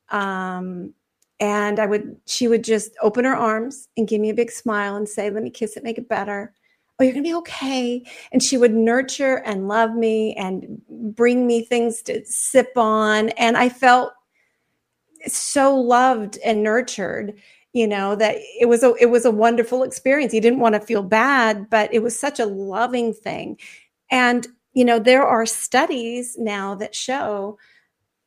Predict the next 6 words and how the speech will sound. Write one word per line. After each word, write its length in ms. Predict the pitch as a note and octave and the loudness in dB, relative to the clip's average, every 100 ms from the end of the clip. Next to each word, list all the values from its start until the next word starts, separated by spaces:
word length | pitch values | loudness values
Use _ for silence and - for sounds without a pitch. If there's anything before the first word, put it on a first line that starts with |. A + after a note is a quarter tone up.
| - | -8
that 520 | G#3+ A#3+ A3+ - A3 | -2 2 2 -2 0
believing 1160 | A3+ A#3 A3+ A#3 C#4+ D4 B3 A3 G3+ G3 G3+ G#3+ _ _ _ _ _ _ _ _ _ _ _ _ _ A#3 | 2 2 2 0 0 0 0 0 0 -4 -6 -8 _ _ _ _ _ _ _ _ _ _ _ _ _ 2
you're 140 | A#3 | 4
gonna 220 | A3 A3 | 4 2
get 220 | G#3+ G#3+ | 2 0
better 580 | A3 A3+ A3+ F3 G3+ A3+ | 2 0 0 -4 -6 -12